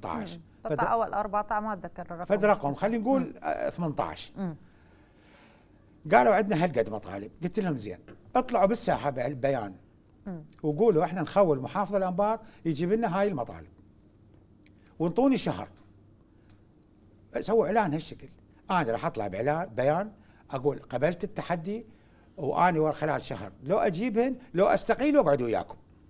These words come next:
Speaker 2: مم.
Speaker 1: لما كانوا يلحون: "أنت تعال بس تقف ويانا، بس خذ صورة." قلت لهم: "أجي وياكم." كلفوني بالأول،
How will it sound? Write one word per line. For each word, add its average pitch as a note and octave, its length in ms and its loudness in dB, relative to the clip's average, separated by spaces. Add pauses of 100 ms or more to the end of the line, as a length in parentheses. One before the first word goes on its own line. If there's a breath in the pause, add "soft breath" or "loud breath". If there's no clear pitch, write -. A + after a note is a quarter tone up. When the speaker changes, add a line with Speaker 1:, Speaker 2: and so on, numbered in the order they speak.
(200)
Speaker 2:
مم. F3 280 -10
Speaker 1:
لما E3 160 0
كانوا F3+ 380 2 (540 loud breath)
يلحون: A3 560 2
"أنت - 180 -4
تعال D3+ 260 0
بس - 240 -6
تقف C3 300 -4
ويانا، B2 280 -6
بس D3 220 -12
خذ A#2 140 -8
صورة." G2+ 380 -6 (680)
قلت F#3 140 -6
لهم: D#3 160 -2
"أجي G#3 180 0
وياكم." A3+ 300 -2
كلفوني G#3 600 -2 (140 loud breath)
بالأول، D3 420 0